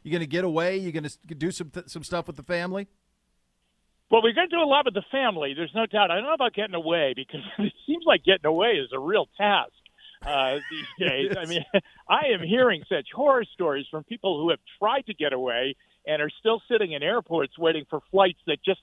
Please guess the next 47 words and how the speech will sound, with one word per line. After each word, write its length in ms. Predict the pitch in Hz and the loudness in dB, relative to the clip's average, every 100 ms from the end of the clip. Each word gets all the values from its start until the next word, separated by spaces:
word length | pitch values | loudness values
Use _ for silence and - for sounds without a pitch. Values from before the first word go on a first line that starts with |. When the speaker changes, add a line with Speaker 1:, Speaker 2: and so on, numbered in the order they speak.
| - | 2
Speaker 2:
aren't 240 | 196 233 | 2 2
gonna 220 | 175 139 | -2 -2
get 180 | 135 123 | -6 -6
away. 400 | 113 117 117 123 _ _ _ - | -4 -4 -6 -8 _ _ _ -4
Uh, 180 | 156 147 | 0 0
that, 20 | 147 | 0
Speaker 1:
Yeah. 120 | 185 - | -2 -2
Speaker 2:
that 140 | 190 190 _ _ - | -2 -2 _ _ 2
there's 200 | 202 185 | 4 4
enough 220 | 196 240 - | 2 0 2
going 200 | 214 175 | 0 2
on 160 | 165 | 2
here 260 | 151 175 165 | 0 0 0
that 140 | 139 | 0
I 80 | 135 | -4
think 160 | 135 196 | -6 -8
we're 60 | 170 | -6
gonna 160 | 156 | -2
have 120 | 139 131 | -2 -4
a 40 | |
good 200 | 135 143 | -4 -4
time 200 | - 143 | 0 -2
around 260 | 123 127 123 | -2 -6 -6
here. 220 | 120 147 127 _ _ - | -4 -2 -4 _ _ -2
And 120 | 170 | 2
I 160 | 208 269 | 4 2
enjoy 360 | 214 - 180 | 0 2 2
this 140 | 165 143 - | 0 -4 -2
time 340 | 147 117 101 _ - | -2 -2 -6 _ -2
right 220 | 143 123 | -2 -2
now, 380 | 127 113 101 101 _ _ _ 143 | -4 -4 -6 -10 _ _ _ -4
uh, 220 | 127 123 117 _ | -2 -2 -4 _
leading 400 | 139 139 156 151 | -6 2 4 4
up 100 | 139 - | 0 -2
to 120 | - | -6
training 360 | - 151 135 - | -2 -2 -2 -2
camp. 160 | 147 - | 0 0
But 100 | - | 4
there 200 | 202 214 | 6 6
is 80 | 226 | 4
an 100 | 247 | -2
excitement 600 | 208 - 220 196 180 113 _ | -4 0 0 0 -2 -12 _
that, 120 | 139 143 | -10 -10
you 120 | 147 | -8
know, 80 | 147 | -8
you're 180 | 143 139 | -6 -8
kinda 240 | - 180 | -10 -12